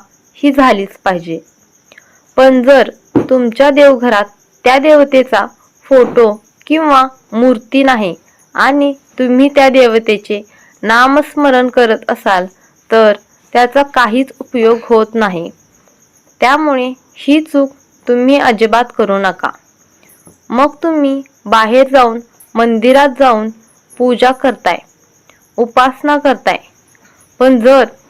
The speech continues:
तुमचे इष्टदेवता आणि कुलदेवताच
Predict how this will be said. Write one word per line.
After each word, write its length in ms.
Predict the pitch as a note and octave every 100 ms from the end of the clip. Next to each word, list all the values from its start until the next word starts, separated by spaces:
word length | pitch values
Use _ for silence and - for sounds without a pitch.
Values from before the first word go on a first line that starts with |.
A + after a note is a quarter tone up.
| _
तुमचे 280 | B3+ B3 A3+
इष्टदेवता 840 | - C4+ - D4+ C#4 C#4 A#3+ A3+ E3 - _ _ _
आणि 400 | - C4+ C#4 C4+ C4+ _ _
कुलदेवताच 800 | B3 C4+ C#4+ C4+ C#4 B3 G#3 G3